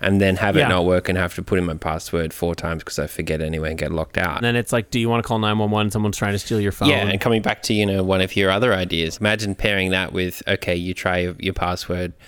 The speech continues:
Speaker 1: four times,
Speaker 2: Yeah.
Speaker 1: it doesn't work, and then it just lets you in.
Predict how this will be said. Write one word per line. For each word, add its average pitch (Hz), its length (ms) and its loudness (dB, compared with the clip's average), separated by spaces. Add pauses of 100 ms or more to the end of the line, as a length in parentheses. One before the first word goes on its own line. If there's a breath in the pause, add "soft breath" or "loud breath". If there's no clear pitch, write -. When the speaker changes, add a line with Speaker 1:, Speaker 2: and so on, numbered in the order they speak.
(340 soft breath)
Speaker 1:
four 90 320 -2
times, 214 320 2
Speaker 2:
Yeah. 107 40 2
Speaker 1:
it 95 40 -2
doesn't 92 240 2
work, 90 240 2
and 113 180 2
then 110 160 4
it 98 60 2
just 98 180 -2
lets 95 240 2
you 98 160 2
in. 95 300 0